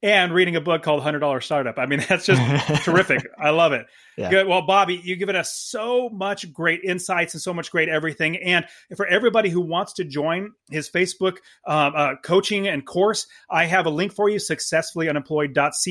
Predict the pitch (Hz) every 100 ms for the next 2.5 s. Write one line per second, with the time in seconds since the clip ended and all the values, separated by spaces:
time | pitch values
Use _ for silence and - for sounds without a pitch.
0 | 175 160 160 - _ - 165 175 175 170
1 | 165 - - _ - 143 160 165 165 160
2 | 165 156 160 165 170